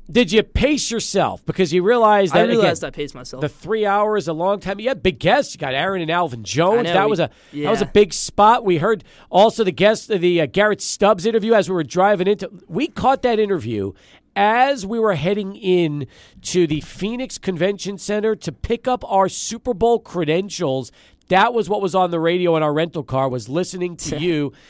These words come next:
Speaker 1: and, uh, Garrett Stubbs.
Speaker 2: Yeah, that's awesome. Yeah, we had a great time doing that interview, and then we had a bunch of callers, which was really fun. A lot of people calling in. That was great. That took up a lot of time.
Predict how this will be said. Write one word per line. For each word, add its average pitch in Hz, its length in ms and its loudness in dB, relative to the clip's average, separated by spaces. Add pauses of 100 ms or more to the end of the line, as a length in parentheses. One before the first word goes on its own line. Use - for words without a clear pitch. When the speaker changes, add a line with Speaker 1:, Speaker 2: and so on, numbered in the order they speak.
(160)
Speaker 1:
and, 156 300 0
uh, 151 80 0
Garrett 147 320 0
Stubbs. - 500 -4 (160)
Speaker 2:
Yeah, 135 200 -8
that's 139 120 -8
awesome. 143 300 -6
Yeah, 139 120 -4
we 156 120 -2
had 170 60 0
a 165 40 -4
great 160 200 -4
time 160 180 -8
doing 151 180 -8
that 156 180 -8
interview, 160 420 -4
and 160 100 -4
then 156 80 -4
we 170 80 -2
had 175 100 0
a 175 40 -4
bunch 220 180 -4
of - 60 -20
callers, - 420 -4
which 143 140 -18
was 135 100 -16
really 147 180 -8
fun. 143 240 -8
A 147 40 -8
lot 143 200 -4
of 131 60 -12 (280)
people 147 200 -6
calling 151 320 -2
in. 151 80 -2
That 147 100 -2
was 147 120 0
great. 156 280 -2
That 151 160 -4
took 147 140 -4
up 139 80 -8
a - 20 -6
lot 139 180 -4
of 139 60 -12
time. 147 280 -8